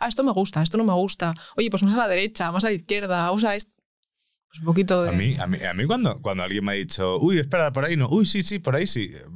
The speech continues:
Speaker 2: yo he dicho, "Genial, o sea, un libro de instrucciones, <laughs> maravilloso, luego lo intentaré hacer sin manos", ¿sabes? O sea, como, <laughs> o sea, primero se llama montar en bici y ya luego ya
Speaker 1: Eso
Speaker 2: probaré a
Speaker 1: es.
Speaker 2: hacer cosas, ¿no?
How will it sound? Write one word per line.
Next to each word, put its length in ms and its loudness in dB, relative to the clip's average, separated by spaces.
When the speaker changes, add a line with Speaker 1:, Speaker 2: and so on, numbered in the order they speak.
Speaker 2:
yo 100 -2
he 120 2
dicho, 220 -2
"Genial, 500 -4
o 60 -2
sea, 180 -2
un 160 -2
libro 180 0
de 60 2
instrucciones, 640 0
<laughs> 0 -
maravilloso, 600 -2
luego 240 -2
lo 80 -2
intentaré 400 -2
hacer 180 -6
sin 160 -2
manos", 340 -4
¿sabes? 240 0
O 100 0
sea, 120 -2
como, 200 -2
<laughs> 80 2
o 380 -4
sea, 240 2
primero 640 0
se 120 0
llama 180 0
montar 260 2
en 100 -2
bici 260 0
y 100 -2
ya 160 0
luego 180 0
ya 140 0
Speaker 1:
Eso 80 0
Speaker 2:
probaré 260 -2
a 40 -4
Speaker 1:
es. 100 -6
Speaker 2:
hacer 100 -4
cosas, 320 -2
¿no? 140 -4